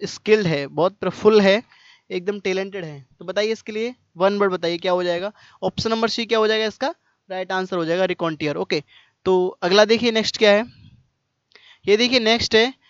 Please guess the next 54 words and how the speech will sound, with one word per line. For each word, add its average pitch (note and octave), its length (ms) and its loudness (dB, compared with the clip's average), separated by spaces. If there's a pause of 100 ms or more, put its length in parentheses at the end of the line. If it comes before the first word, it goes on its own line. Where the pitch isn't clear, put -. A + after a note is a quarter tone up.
(200)
fear A3+ 240 6
of B3 200 4
fire। E3 300 2
नेक्स्ट F3 300 -6
क्या A3 140 6
है? A#3 100 0
Fear G3+ 260 2
of G#3+ 100 0
fire, D#3 420 0 (180)
मतलब G#3+ 300 -8
जैसे A#3+ 320 -2 (520)
फायर A3 300 6
से A#3+ 140 -4
डर A3 100 -2
लगता G#3+ 300 -4
हो, G#3+ 280 -2 (140)
फियर A3+ 440 0 (680)
मतलब G#3 180 -4
जैसे A3 180 -8
फायर G3+ 300 2
से G#3 100 -10
डर G3+ 80 -12
लगता G3+ 240 -4
हो, G#3+ 220 -4 (320)
उसके A3+ 220 -8
लिए A3 160 2
क्या A3 120 -2
बताना G#3+ 260 -6
है G#3 60 -6
आपको? A#3 160 -10
वन G3 260 -4
वर्ड E3+ 120 -4
बताना D3+ 300 -12
है। D3+ 60 -16
तो D#3+ 60 -16
ऑप्शन F#3 300 -10
नंबर A3 220 -4
एक A3 120 -4
क्या A3 100 -4
दिया A3 160 -2
हुआ G#3+ 160 0
है? B3+ 120 -4 (320)
एरसोनफोबिया। G#3+ 760 0
फोबिया G#3+ 360 0
basically B3 400 -8
क्या A#3+ 100 -2
होता A3+ 180 -4
है? A#3+ 40 -6
फोबिया G#3+ 340 -4
का A3 80 -4
मीनिंग G3+ 220 -8
होता F3 140 -4
है G#3 40 0
डर। E3+ 220 -2